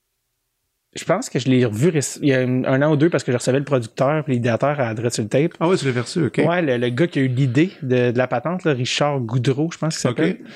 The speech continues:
Speaker 1: Puis, toi, c'est, dans le fond, c'est ça, savoir si la relation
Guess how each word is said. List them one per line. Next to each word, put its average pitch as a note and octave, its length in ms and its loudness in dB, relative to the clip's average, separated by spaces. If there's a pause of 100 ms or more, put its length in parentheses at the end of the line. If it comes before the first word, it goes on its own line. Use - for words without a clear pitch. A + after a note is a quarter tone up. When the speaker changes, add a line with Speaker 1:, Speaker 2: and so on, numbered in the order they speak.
(460)
Speaker 1:
Puis, C3+ 400 2 (160)
toi, F3+ 160 2
c'est, - 80 -2
dans C3+ 100 0
le A#2+ 40 -4
fond, E3+ 80 -2
c'est D3+ 100 -2
ça, C#3+ 160 0
savoir D3+ 300 0
si - 140 -6
la B2 100 2
relation B2+ 340 0